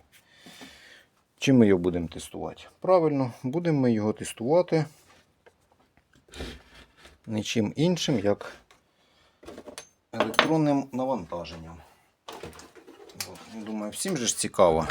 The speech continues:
скільки тут вольтов і амперів може це все діло давати. От, давайте зараз спробуємо подивитися. Зараз я лишнє поприймаю.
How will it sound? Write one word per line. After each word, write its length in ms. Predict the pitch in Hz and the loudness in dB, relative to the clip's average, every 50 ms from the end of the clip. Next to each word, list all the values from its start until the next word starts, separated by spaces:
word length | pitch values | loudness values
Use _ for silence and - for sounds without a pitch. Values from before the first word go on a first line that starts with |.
| - - | -4 -6
скільки 380 | - - - 104 85 - 107 | -6 -6 -6 -6 -4 -4 -4
тут 260 | - - 92 82 - - - - - - - - - - - - - - - - - - | -4 -4 -6 -8 -8 -14 -18 -20 -20 -20 -20 -20 -20 -20 -20 -20 -20 -20 -20 -20 -16 -8
вольтов 560 | 113 113 135 139 120 107 - 127 110 98 113 | -2 4 4 6 4 4 2 0 0 2 2
і 40 | 120 | 2
амперів 540 | 123 123 113 120 135 113 98 98 90 87 90 | 2 0 0 0 0 2 2 0 -2 -4 -6
може 320 | 101 98 92 87 92 90 - - - - 101 - | -8 -8 -6 -6 -8 -8 -10 -12 -14 -14 -12 -10
це 60 | - | -10
все 220 | 95 - - - 101 | -10 -10 -10 -12 -12
діло 320 | 90 98 101 90 90 95 | -8 -6 -4 -4 -4 -4
давати. 460 | 85 95 110 98 90 78 73 71 - - - - - - - - - - - | -2 -2 -2 0 0 -2 -4 -6 -10 -14 -16 -18 -20 -20 -20 -20 -20 -20 -20
От, 260 | - 135 143 151 - - - | -20 -20 -20 -20 -20 -20 -18
давайте 560 | 98 95 95 92 95 104 113 113 - - 90 85 - _ 90 82 | -14 -12 -10 -8 -6 -6 -8 -8 -10 -16 -18 -18 -20 _ -20 -16
зараз 260 | 92 92 90 87 - | -14 -12 -12 -12 -14
спробуємо 540 | - - _ - - 101 92 - 87 87 82 - _ _ _ _ _ _ _ _ _ - - _ - - - - 95 - 95 - - - | -16 -20 _ -14 -12 -12 -10 -12 -12 -12 -14 -16 _ _ _ _ _ _ _ _ _ -20 -20 _ -8 -4 -4 -2 -2 -2 -4 -6 -4 -2
подивитися. 960 | 104 113 113 - - 95 92 82 82 80 78 - - - - - - - - - - - - _ _ - 90 | -2 0 0 0 -2 -4 -6 -6 -8 -10 -10 -12 -14 -16 -16 -16 -16 -16 -16 -16 -18 -18 -20 _ _ -20 -20
Зараз 320 | 87 82 85 85 82 - - | -20 -20 -20 -20 -20 -20 -20
я 80 | - - - - _ _ _ _ _ _ _ _ - 98 | -20 -20 -20 -20 _ _ _ _ _ _ _ _ -16 -16
лишнє 260 | 98 - - - - 156 - | -16 -6 2 2 2 2 2
поприймаю. 680 | - - - - 156 160 185 202 208 196 180 165 160 | -6 -14 -12 -10 -10 -10 -10 -10 -10 -10 -8 -8 -10